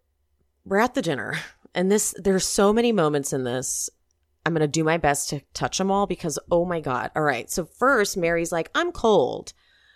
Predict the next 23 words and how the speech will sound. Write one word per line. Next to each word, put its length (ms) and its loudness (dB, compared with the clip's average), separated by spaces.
I'm 80 0
gonna 140 0
go 180 2
inside 400 0
and 100 -6
grab 240 0
something." 480 -8
And 180 2
Whitney 280 0
goes, 520 2
"Can 180 -2
you 80 -4
grab 240 -2
me, 180 -4
grab 180 2
a 40 -6
couple 240 -2
blankets?" 760 -2
And 240 4
Mary 240 2
goes, 340 -4
"Probably 260 2
not." 320 0